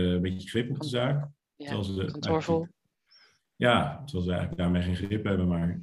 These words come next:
Speaker 1: eh, s-, schijn, eh, eh, schijnsturing, zeg maar. Maar dat, ehm, nou ja, ik, en ik, nou, ik ben het wel met Bas ook eens, want dat moet zich nog vormen. En ik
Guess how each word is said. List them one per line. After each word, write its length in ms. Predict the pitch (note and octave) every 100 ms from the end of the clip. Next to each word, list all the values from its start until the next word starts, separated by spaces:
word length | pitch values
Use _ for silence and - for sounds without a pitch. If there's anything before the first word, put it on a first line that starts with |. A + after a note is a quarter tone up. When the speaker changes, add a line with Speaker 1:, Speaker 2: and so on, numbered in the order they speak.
| -
Speaker 1:
eh, 140 | - - -
s-, 260 | - - -
schijn, 400 | - G#2 A2+ A#2
eh, 400 | A2+ G#2+ G#2 G#2
eh, 560 | A2 G#2+ G2 F#2+ F#2+ G2
schijnsturing, 720 | - A#2 A#2+ - B2 A#2+ A2
zeg 180 | A2 G#2
maar. 260 | G2 - - _ _ - - - _ _ _
Maar 180 | _ G#2
dat, 460 | G#2+ G#2+ G#2 - - _ -
ehm, 800 | - G#2 G2+ G2+ G2+ G2+ G2+ G2+ G2+ G2+ - _ _ _ _ _ _
nou 160 | B2+
ja, 120 | C3
ik, 220 | C3 B2 B2+
en 80 |
ik, 320 | B2 - - - - - - - -
nou, 280 | - C#3 F#2+
ik 100 | G2
ben 160 | A#2
het 100 | A2 G#2+
wel 100 | G#2
met 140 | G2+
Bas 180 | A2+ A2+
ook 180 | A2 G#2
eens, 240 | G#2 G#2
want 360 | G#2+ G#2 - A#2+
dat 160 | A2+
moet 200 | G#2+ A2+
zich 180 | - G#2+
nog 200 | G#2+ G2+
vormen. 500 | - A#2 C3+ D3 C3+
En 100 | A#2+
ik 260 | A2+ -